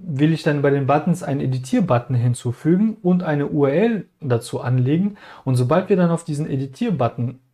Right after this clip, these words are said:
drücken, dann soll dann eine Webseite angezeigt werden, ein Editierungsformular und da können wir dann unser Produkt bearbeiten.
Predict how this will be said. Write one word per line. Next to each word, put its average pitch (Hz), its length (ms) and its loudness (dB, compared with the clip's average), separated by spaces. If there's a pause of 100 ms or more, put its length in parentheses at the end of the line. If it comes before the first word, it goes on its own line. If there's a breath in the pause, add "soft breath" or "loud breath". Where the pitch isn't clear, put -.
drücken, 139 500 -2 (420 loud breath)
dann 170 440 0
soll 165 340 2
dann 160 280 0
eine 143 380 -2
Webseite 170 460 0
angezeigt 175 480 0
werden, 160 320 2
ein 131 300 -2
Editierungsformular 170 1160 0
und 131 140 -2
da 143 140 2
können 143 240 -4
wir 139 80 0
dann 135 280 -2
unser 123 380 0
Produkt 123 560 -4
bearbeiten. 110 720 -4